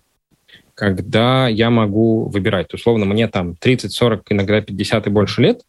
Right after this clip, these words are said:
и я сейчас вынужден начинать, ну, как бы думать, что я буду делать дальше, как я буду зарабатывать дальше, как я буду кормить свою семью и так далее. И, как ни странно, э, вот эффективность этого способа, весь мой опыт говорит о том, что она прям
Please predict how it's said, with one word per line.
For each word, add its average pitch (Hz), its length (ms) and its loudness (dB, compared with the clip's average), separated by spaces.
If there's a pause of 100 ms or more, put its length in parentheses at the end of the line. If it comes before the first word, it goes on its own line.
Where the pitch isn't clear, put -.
(400)
и 107 100 -4
я 120 260 0
сейчас 135 400 -2
вынужден 110 360 2
начинать, 104 540 -2
ну, 98 220 -2 (140)
как 92 160 -4
бы 104 80 2
думать, 147 280 2
что - 140 -2
я 131 100 0
буду 110 180 -4
делать 98 240 0
дальше, 147 340 -2
как - 160 -8
я 101 80 0
буду 92 200 -6
зарабатывать 90 480 -2
дальше, 135 360 0
как - 200 -14
я 95 80 -6
буду - 120 -6
кормить - 280 -6
свою - 140 -12
семью 123 200 0
и 131 40 -2
так 98 120 -4
далее. - 160 -8 (640)
И, 180 100 4
как 147 260 0
ни 147 80 4
странно, 160 840 0 (240)
э, 120 500 0
вот 117 300 -2 (720)
эффективность 147 640 0
этого 123 220 0
способа, 139 600 -2 (200)
весь 131 340 -2
мой 117 160 2
опыт 139 220 -2
говорит 110 220 0
о - 20 -4
том, 110 100 -2
что - 140 -4
она 104 60 -4
прям 120 380 -2